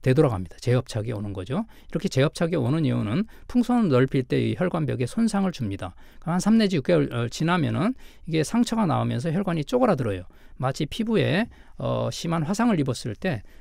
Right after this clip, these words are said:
어, 피부에 상처가 나오면, 어, 상처 부위가 이렇게 쪼그라드는 거고 마찬가지입니다. 그래서 이걸 방지하기 위해서, 어, 풍선에다가 스텐트를 엎혀서 스텐트를 확장시키면, 그 풍선을 빼내면 이렇게 스텐트만 남는 거죠. 확장된 스텐트.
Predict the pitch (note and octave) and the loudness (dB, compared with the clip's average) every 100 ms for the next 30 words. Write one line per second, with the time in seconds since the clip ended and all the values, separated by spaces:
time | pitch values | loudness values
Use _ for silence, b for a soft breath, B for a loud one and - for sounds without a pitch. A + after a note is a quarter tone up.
0 | b C3+ A2+ G#2+ G#2+ - C#3 C#3 C3 B2 | b -8 -6 -4 -6 -6 -6 -2 -2 -2
1 | B2+ F#3+ F#3+ - D3+ A2+ A2 A2+ A2+ - | -2 -2 -4 -4 -2 -2 -2 -4 -6 -10
2 | B2 G3+ G#3 D#3+ C#3 A#2 A2+ B2 - G3+ | -6 -2 -2 -2 -2 -2 -6 -8 -2 0
3 | F3 B2+ A2 G2+ G#2 A#2+ B B - B2 | 2 0 -4 -4 -6 -8 B B -6 -2
4 | G3 D#3+ G#2 G2 F2+ - b b G#3+ F#3 | 0 0 0 -4 -8 -14 b b 2 6
5 | F3+ G3 C3 F3 G#3 G#3+ E3 C3 A#2+ - | 6 4 2 2 4 4 4 2 0 -2
6 | A2 F#3 C4 B B B - A#2 - - | -2 0 -2 B B B -4 -4 -4 -4
7 | F3+ E3+ C3 C3 - - G3 F#3+ - D#3 | -2 0 0 -2 -2 -2 0 0 0 0
8 | A2 - A2 F#3+ B3 b b b - G#3 | 0 -2 -2 2 0 b b b -2 0
9 | G#3 F3 D#3 - - - G3+ - - B2 | 2 2 2 0 -4 0 2 2 -2 -4
10 | A2 - D3 D3 B2+ G3+ F#3+ E3+ A3 A3 | -4 -6 -6 -6 -4 -2 0 0 2 2
11 | E3+ B2 A#2 B2+ - F#3+ F3+ D3+ G#2+ A2+ | 2 0 -2 -4 -4 -4 -2 -2 -2 -2
12 | A2 A2 D#3+ D3 - B2+ A2+ G#2+ - D3+ | -2 -4 -6 -6 -4 -4 -4 -8 -8 -8
13 | G#2+ - | -4 -2